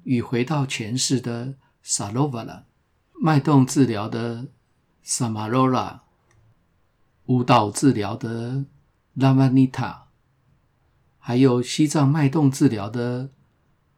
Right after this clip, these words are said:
Nivata，头肩骨治疗的 Indradano 和 Chintan，以及教臼井灵气和舞蹈治疗的一位荷兰人，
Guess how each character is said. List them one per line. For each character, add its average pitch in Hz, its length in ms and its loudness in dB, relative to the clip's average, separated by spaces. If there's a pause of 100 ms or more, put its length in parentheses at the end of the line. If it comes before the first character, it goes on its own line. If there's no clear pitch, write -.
(300)
Nivata， 123 760 0 (760)
头 127 200 0
肩 165 220 2
骨 120 200 0
治 143 180 4
疗 110 220 -4
的 120 380 -8
Indradano 139 840 0
和 117 240 -8
Chintan， 92 540 -10 (1300)
以 123 120 -2
及 123 600 -2
教 151 280 0
臼 151 280 0
井 110 240 -6
灵 107 200 -4
气 131 360 2
和 131 260 -2
舞 131 180 -2
蹈 117 200 -4
治 135 180 0
疗 104 180 -6
的 110 140 -8
一 101 100 -6
位 120 200 -4
荷 95 260 -10
兰 95 240 -10
人， 80 300 -14